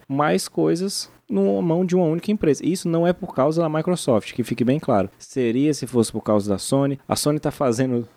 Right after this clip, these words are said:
tudo que é possível pra embarrear esse negócio ou tentar achar um, um, um, alguma coisinha que ela puxe de, "Opa, aqui tá errado, não pode haver essa compra." Se fosse ao contrário, ia acontecer da mesma forma. A gente tá falando de capitalismo selvagem, a gente tá falando de bilionários brigando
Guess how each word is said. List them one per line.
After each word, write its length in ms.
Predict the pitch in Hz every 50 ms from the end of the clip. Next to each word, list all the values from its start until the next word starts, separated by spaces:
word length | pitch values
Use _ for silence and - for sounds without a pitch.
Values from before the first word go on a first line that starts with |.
| _ _ _
tudo 220 | - 202 233 220
que 120 | - - 180
é 40 |
possível 460 | - - - 123 - - 143 127 123 117
pra 140 | - 120
embarrear 380 | 113 110 107 110 107 104 104 104
esse 180 | 101 - - 113
negócio 480 | 101 101 104 110 123 139 131 - -
ou 80 | 120 113
tentar 280 | - 123 113 - 117
achar 280 | 113 - - - 113 110
um, 160 | 110 104 101 - _ _ -
um, 80 | 117
um, 600 | 117 117 117 113 - - 117 117 117 113 110 104 - - 214 - - _ _ _ _
alguma 300 | - 110 110 117 139 156
coisinha 340 | 156 - 160 135 120 131 127
que 100 | 117 -
ela 140 | 120 113 110
puxe 300 | - - 135 135 127 123
de, 120 | 117 113 -
"Opa, 440 | - 156 165 - - 123 95 85 - - _
aqui 240 | - - 104 - 117
tá 140 | - - 123
errado, 320 | 113 110 117 123 123 127
não 100 | 120 117
pode 240 | 110 - 117 110 107
haver 100 | 104 107
essa 140 | 104 - 110
compra." 260 | - 139 143 139 - - - - -
Se 180 | - - - 196
fosse 360 | 175 - - 175 185 - -
ao 40 | 165
contrário, 440 | - - 156 135 - 143 139 139 143
ia 40 | 139
acontecer 600 | - - 131 - 131 120 - - 123 123 120 - _ _
da 200 | - 120 131 135
mesma 360 | 123 113 120 127 120 139 139
forma. 360 | 131 - - 104 98 98 101
A 40 | 101
gente 100 | 101 -
tá 100 | - 107
falando 260 | - - 113 110 110
de 160 | 107 110 104 -
capitalismo 460 | - - 113 - - 110 107 104 -
selvagem, 340 | - 113 101 113 113 120 117
a 40 |
gente 80 | 113 113
tá 100 | - 107
falando 180 | 120 113 110 107
de 60 | 107
bilionários 580 | 104 117 110 110 110 107 107 104 104 104 101
brigando 580 | 104 110 123 123 113 117 113 113 117 120 135 131